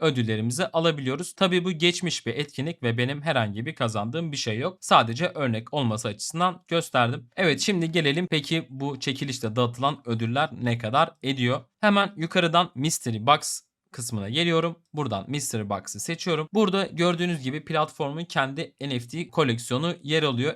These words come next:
Ethereum ve B N B Chain ağında ayrı ayrı koleksiyonları var. Hemen B N B Chain'deki fiyatına OpenSea seçeneğine tıklayarak bakalım. Burada gördüğünüz gibi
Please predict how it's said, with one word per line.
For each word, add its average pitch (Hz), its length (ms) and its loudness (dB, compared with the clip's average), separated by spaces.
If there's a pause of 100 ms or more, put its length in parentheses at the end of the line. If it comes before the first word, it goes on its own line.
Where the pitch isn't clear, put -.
(100)
Ethereum 165 480 4
ve 151 200 -2
B 127 40 -2
N 139 240 4
B 139 120 -4
Chain 104 320 -6
ağında 135 560 4
ayrı 123 280 4
ayrı 127 280 -4
koleksiyonları 151 720 0
var. 151 220 0
Hemen 196 420 4
B 175 300 4
N 175 60 -2
B 175 120 0
Chain'deki 117 520 -2
fiyatına 143 460 0
OpenSea 127 560 -4
seçeneğine 107 540 -4
tıklayarak 120 640 -2
bakalım. 156 440 -2
Burada 185 340 2
gördüğünüz 170 580 4
gibi 139 320 -6